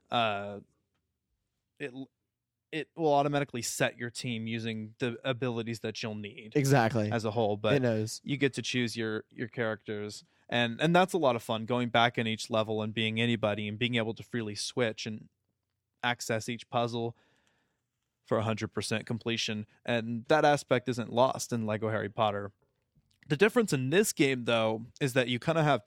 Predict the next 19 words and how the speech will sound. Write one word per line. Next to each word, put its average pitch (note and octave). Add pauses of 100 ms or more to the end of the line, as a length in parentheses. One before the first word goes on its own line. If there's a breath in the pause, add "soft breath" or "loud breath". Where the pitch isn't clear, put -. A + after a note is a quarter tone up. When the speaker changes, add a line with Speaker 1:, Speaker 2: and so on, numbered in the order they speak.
Speaker 1:
two -
hubs, G#2+
or D3+
in E3
these F3
two G#3
games, A2+
right? B2+ (880)
In G3
Lego E3+
Harry F3+
Potter, D#3+
the A#2+
first D#3
one, A2+
years C#3
one C3+
through C3+
four, B2+